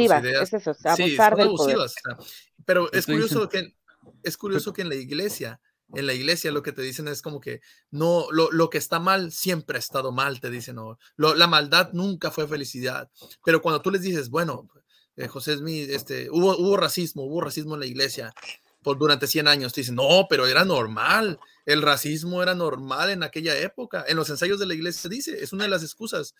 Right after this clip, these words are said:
Speaker 2: dicen que en aquella época, pues, era normal, pues, tener esos, estos, eh, asuntos raciales. Entonces, la iglesia, pues, vivía de acuerdo a lo que era normal y legal.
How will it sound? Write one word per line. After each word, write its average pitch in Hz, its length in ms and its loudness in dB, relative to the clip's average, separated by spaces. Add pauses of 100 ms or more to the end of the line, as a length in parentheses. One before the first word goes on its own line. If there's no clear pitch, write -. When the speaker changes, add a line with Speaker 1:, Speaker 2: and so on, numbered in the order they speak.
(260)
Speaker 2:
dicen 175 220 -4
que 151 380 -2
en 147 80 0
aquella 208 380 0
época, 262 420 -8 (420)
pues, 196 200 -4
era 220 160 2
normal, 233 520 -2 (260)
pues, 220 300 -6 (500)
tener 208 280 -4
esos, 214 360 -4
estos, 190 460 -6
eh, - 40 -10 (360)
asuntos 170 340 -4
raciales. 196 540 -4 (180)
Entonces, 190 320 -6
la 185 100 0
iglesia, 156 440 -2
pues, 202 200 -2
vivía 147 380 0
de 151 80 2
acuerdo 131 360 -6
a 147 40 -4
lo 143 120 -6
que 123 120 -10
era 127 120 -2
normal 123 340 -4
y 127 80 -2
legal. 123 600 2